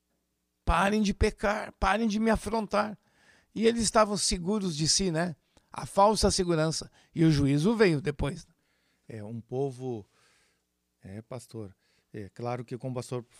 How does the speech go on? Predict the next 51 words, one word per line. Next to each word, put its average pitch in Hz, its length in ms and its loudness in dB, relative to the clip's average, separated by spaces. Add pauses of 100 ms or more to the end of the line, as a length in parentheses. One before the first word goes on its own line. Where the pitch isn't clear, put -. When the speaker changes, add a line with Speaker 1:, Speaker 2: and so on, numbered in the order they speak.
(160)
Speaker 2:
é, 113 360 -12 (120)
colocou, 127 600 -8
né, 113 220 -8
nós 113 340 -10
temos 123 380 -10
que, 131 340 -14 (540)
é, 110 260 -10
olhar 131 420 -4
para 135 200 -6
esse 139 180 -8
exemplo, 120 440 -8
não 143 240 -6
pra, 131 400 -10
pra 120 160 -10
julgar, 117 280 -8
mas 135 200 -6
olhar 120 240 -4
pra 135 160 -6
nós 131 260 -6
mesmos, 120 400 -6
né, 117 120 -8
aquilo 143 220 -12
que 131 120 -12
a 117 40 -8
gente 123 300 -10
vive 117 320 -10
hoje, 135 400 -8 (640)
né, 120 520 -12 (120)
porque 117 220 -12
aí 131 160 -8
tá 147 160 -4
os 143 160 -12
prin-, 160 260 -10
está 131 240 -10
os, 139 320 -8
estão 127 280 -12
os - 80 -14
princípios 156 500 -8
de 127 100 -6
Deus, 110 280 -6
né? 110 200 -10 (480)
Mas 127 180 -4
Israel 151 420 0
que 165 120 -8
fez 165 240 -4
uma 160 140 -2
aliança 147 520 -2
com 139 160 -8
Deus 143 380 -6
e 127 60 -10
Deus, 151 440 -8